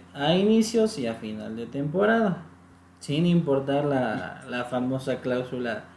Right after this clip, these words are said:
de la cual dice, "No le han notificado en la federación". Entonces, que por eso ella reclama que, eh, el jugador no puede salir y que está irrumpiendo en el tema de, de doble contrato.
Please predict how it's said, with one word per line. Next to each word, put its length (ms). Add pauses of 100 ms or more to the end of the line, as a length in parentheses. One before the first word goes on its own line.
(300)
de 80
la 120
cual 220
dice, 240
"No 300
le 140
han 100
notificado 640
en 120
la 100
federación". 720 (840)
Entonces, 420
que 160
por 260
eso 320
ella 220
reclama 640
que, 360 (600)
eh, 480 (320)
el 160
jugador 600
no 300
puede 280
salir 640 (720)
y 280
que 600 (480)
está 260
irrumpiendo 540
en 80
el 140
tema 340
de, 260
de 140
doble 380
contrato. 600